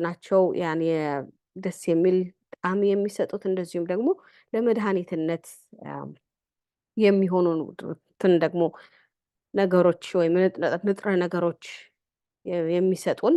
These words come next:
እነዚህ በውስጡ ያሉት ኮምፓውንዶች ናቸው ማለት ነው። እንግዲህ ቀረፋ ለስኳር ህመም ተስማሚ ነው ወይ? ምንም አጠራጣሪ ባልሆነ መልኩ ማለት ነው። የተለያየ አይነት ኮንትሮቨርሲ፣ እ፣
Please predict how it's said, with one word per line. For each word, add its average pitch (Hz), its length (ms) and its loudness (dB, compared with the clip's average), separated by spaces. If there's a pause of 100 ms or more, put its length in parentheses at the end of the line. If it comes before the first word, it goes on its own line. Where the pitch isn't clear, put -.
እነዚህ 156 500 -4 (300)
በውስጡ - 420 -4
ያሉት 156 440 -6
ኮምፓውንዶች 151 680 -4
ናቸው 143 360 -4
ማለት 156 340 0
ነው። 160 160 -2 (1900)
እንግዲህ 294 320 6 (140)
ቀረፋ - 360 0 (100)
ለስኳር 190 480 -2
ህመም 160 200 -6
ተስማሚ - 520 -10
ነው 170 180 0
ወይ? 180 180 4 (100)
ምንም 190 420 2
አጠራጣሪ 151 640 -2
ባልሆነ 160 500 -4
መልኩ 180 320 0 (140)
ማለት 160 340 -4
ነው። 165 140 -4 (400)
የተለያየ 294 580 4
አይነት 190 300 2
ኮንትሮቨርሲ፣ 165 640 -6 (240)
እ፣ - 140 -10